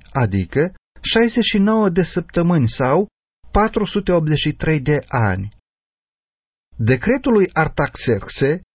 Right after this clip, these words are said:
a intrat în vigoare în toamna anului patru sute cincizeci și șapte înainte de Hristos. Începând cu acea dată, cei patru sute optzeci și trei de ani se întind până în toamna anului douăzeci și șapte după Hristos.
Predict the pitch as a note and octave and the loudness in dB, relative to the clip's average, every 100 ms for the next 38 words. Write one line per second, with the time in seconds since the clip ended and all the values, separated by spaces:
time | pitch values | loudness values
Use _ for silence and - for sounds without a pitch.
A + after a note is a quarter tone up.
0 | _ _ - D3+ E3+ E3+ A#3 A#3+ G3+ D3+ | _ _ -2 0 2 2 2 2 2 2
1 | C#3 G#2+ G#2 F#2+ A#2+ - D3+ C#3 D#3+ F3+ | 0 0 0 2 0 0 0 0 0 2
2 | F#3+ F3+ D3+ C#3 C#3+ D#3 F#3 - - _ | 2 0 0 0 0 0 -2 -4 -20 _
3 | E3 G3+ F#3 C#3 E3+ F3 E3+ - E3 B2+ | -2 -2 -2 -4 -4 -2 -2 0 2 2
4 | A#2 - - B2+ - G2 - - G2+ - | 0 -2 -4 -4 -2 -4 -6 -6 -6 -6
5 | _ - A#2+ A#2+ B2 A#2+ A2 A2 A2 - | _ -4 0 0 0 0 -2 -2 -4 -4
6 | G2 F#2+ - - _ _ _ _ _ _ | -6 -6 -12 -20 _ _ _ _ _ _
7 | - D3 C3+ A#2 - G3+ B3+ - B2 - | -4 0 2 0 2 2 0 0 -2 0
8 | E3 A#2+ G#2 F2 A2+ C#3 D3+ _ _ _ | -2 0 -2 0 -2 -2 -6 _ _ _
9 | - - D3+ B2 - A3 B3 A3 - - | -8 0 2 2 2 0 2 0 -2 0
10 | E3+ E3 D3+ C3 A#2+ - E3+ D#3+ C3+ - | 2 2 0 0 -2 -2 -2 0 -2 -2
11 | G#2 F#2 A2+ - - - D#3+ C#3+ A#2+ - | -2 0 0 -4 -4 2 2 2 0 -2
12 | F3+ G#3+ - F#3+ F3 C#3+ - E3+ E3+ D#3 | 0 0 2 2 4 2 0 0 2 0
13 | - D#3 D#3 D3+ C#3+ A#2+ A2 D3 D#3 B2+ | 0 0 2 2 0 -2 0 0 0 0
14 | A#2 A2+ - A#2+ - - B2 C#3+ B3 G2 | -2 -2 -2 -4 -2 -4 -2 -4 0 -2
15 | - G2 - F#2 - | -2 -4 -4 -6 -6